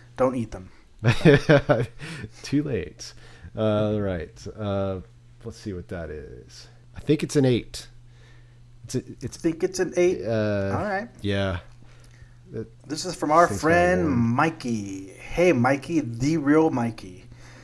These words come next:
Speaker 1: Have either of y'all seen Blood Rage? If not, what is your favorite holiday-themed horror film, horror movie? Um, I've not seen Blood Rage, but Matt, you've seen it,
Speaker 2: No,
Speaker 1: right, recently?
Speaker 2: I, I haven't seen Blood Rage. Blood Rage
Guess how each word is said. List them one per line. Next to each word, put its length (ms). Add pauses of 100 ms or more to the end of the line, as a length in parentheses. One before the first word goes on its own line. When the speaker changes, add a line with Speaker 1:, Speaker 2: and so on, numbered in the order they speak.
(140)
Speaker 1:
Have 300
either 240
of 80
y'all 340
seen 680
Blood 380
Rage? 540 (420)
If 200
not, 400
what 140
is 100
your 180
favorite 420
holiday-themed 1040
horror 360
film, 320 (360)
horror 260
movie? 300 (1000)
Um, 320
I've 260
not 300
seen 220
Blood 200
Rage, 300
but 120
Matt, 240
you've 200
seen 240
it, 20
Speaker 2:
No, 160
Speaker 1:
right, 220
recently? 520
Speaker 2:
I, 80
I 40
haven't 240
seen 160
Blood 220
Rage. 340
Blood 260
Rage 460